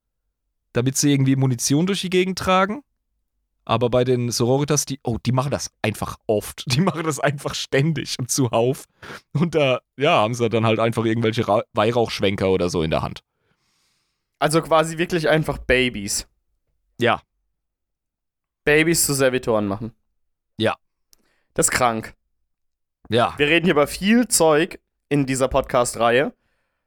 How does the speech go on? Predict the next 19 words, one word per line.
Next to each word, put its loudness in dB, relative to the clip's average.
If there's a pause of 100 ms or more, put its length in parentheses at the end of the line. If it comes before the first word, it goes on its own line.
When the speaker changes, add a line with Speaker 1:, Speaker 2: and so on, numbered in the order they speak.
(440)
Speaker 2:
Äh, 4
und 0
über 2
viel 0
Menschenverachtung, 0
viel 0
Genozidzeug, 0
aber, 2 (1120)
äh, 4
<laughs> 0
ne, 2
Games 0
Workshop 2
schreckt -2
auch 4
nicht -2
davor 0
zurück, 0
einfach 2